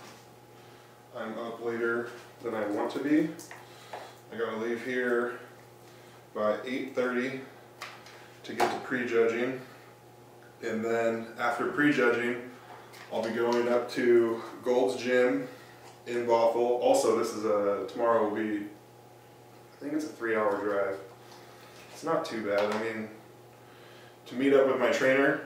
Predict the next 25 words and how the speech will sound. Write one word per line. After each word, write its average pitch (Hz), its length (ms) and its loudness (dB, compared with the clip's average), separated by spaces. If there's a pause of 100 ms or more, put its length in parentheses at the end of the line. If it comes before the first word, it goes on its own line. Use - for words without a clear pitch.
(140)
he 127 120 -6
lives 120 340 0
in 101 100 -8
Kennewick, 127 380 0
Washington. 123 560 4
I 117 160 0
live 117 160 4
in 104 160 -6
Aberdeen, 113 460 0
Washington. 104 580 -2 (840)
Which 110 260 -2
is, 107 480 0
I'm 127 200 2
on 117 260 4
the, 101 320 0 (2250)
I'm 123 100 -4
on 120 140 2
the 101 60 -6
west 117 340 -2
coast, 131 480 4 (240)
right 120 240 4
next 123 240 -2
to 120 80 -4
the 120 160 4
ocean, 139 500 2